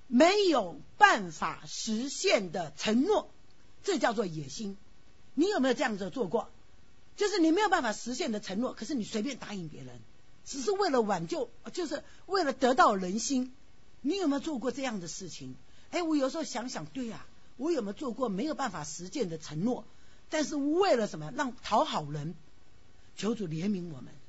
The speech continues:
押沙龙现在做的这件事情就是这样。那借着押沙龙提醒你和我，我们在教导我们的孩子的时候，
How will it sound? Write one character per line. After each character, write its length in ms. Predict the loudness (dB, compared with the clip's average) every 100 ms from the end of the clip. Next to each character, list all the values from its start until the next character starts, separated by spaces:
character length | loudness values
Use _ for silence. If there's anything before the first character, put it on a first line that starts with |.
| -14 -2
押 240 | 4 4
沙 160 | 4 2
龙 160 | 2 -2
现 280 | 2 2
在 140 | 2 0
做 200 | 0 -2
的 100 | -2
这 120 | -4
件 200 | -2 -2
事 160 | -4 -8
情 180 | -6
就 160 | -2 -2
是 160 | -2 -8
这 160 | -8
样。 220 | -6 -6 -10 -16 -16 -10
那 260 | 0 0 0 -6 -14 2
借 280 | 8 8
着 100 | 8
押 220 | 0 -2 -2
沙 160 | -4
龙 180 | -4 -6
提 220 | -6 -6
醒 240 | 0 0 0
你 80 |
和 160 | -2 -6
我， 280 | -8 -10 -14 -18 -10
我 100 | 0
们 100 | 2
在 120 | 2 0
教 280 | 4 4
导 140 | 4 0
我 100 | -2
们 120 | -4
的 80 | -8
孩 260 | -8 -10
子 140 | -10 -12
的 100 | -14
时 160 | -14
候， 260 | -14 -12